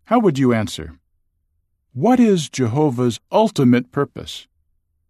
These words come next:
What does the Bible tell us about our future?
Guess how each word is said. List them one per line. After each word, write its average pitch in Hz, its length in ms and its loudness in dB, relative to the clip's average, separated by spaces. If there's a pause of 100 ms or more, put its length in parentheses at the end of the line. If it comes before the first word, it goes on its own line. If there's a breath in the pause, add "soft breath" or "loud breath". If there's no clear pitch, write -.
(680)
What 247 180 0
does 202 220 2
the 139 100 -2
Bible 127 480 0
tell 151 320 -8
us 87 220 -12
about 139 320 0
our 143 160 2
future? - 560 -6